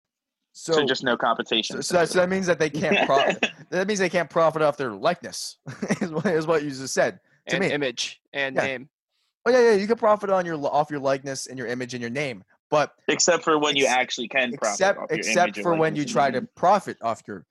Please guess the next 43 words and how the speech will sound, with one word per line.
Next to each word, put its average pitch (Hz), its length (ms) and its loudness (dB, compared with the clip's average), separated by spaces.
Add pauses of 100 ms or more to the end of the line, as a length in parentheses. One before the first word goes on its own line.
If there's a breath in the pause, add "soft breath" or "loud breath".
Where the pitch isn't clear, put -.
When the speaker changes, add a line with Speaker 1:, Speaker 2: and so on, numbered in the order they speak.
(140)
Speaker 1:
your 117 120 -8
image 185 340 0
and 151 540 -6
your 135 120 -4
likeness. 135 540 -2 (420)
Um, 120 540 -2 (160)
probably 190 420 2
your 160 80 4
Speaker 2:
Oh, 156 60 4
Speaker 1:
name - 80 2
Speaker 2:
your 165 80 4
Speaker 1:
as 175 40 2
Speaker 2:
name, 185 100 2
Speaker 1:
well. 147 260 0
Speaker 2:
your 156 80 -4
Speaker 1:
Your 156 60 -4
Speaker 2:
name 160 140 -2
Speaker 1:
name, 151 140 -2
Speaker 2:
too, 143 80 -6
Speaker 1:
your 139 120 -2
name 147 120 -2
Speaker 2:
yeah. 160 60 -2
Speaker 1:
as 151 100 -4
well. 135 220 4
Your 131 80 -12
name 147 160 -4
as 139 100 -6
well 135 100 0
is 127 80 -2
one 135 100 -4
of 135 40 -4
those 131 140 -6
things 131 240 -8
we're 135 80 -4
gonna 135 140 -4
have 127 180 -2
to 156 80 0
Speaker 2:
It's 127 100 2
in - 80 2
the 202 60 0
Speaker 1:
regulate. 190 180 2
Speaker 2:
fine 160 180 0
print. 139 240 -4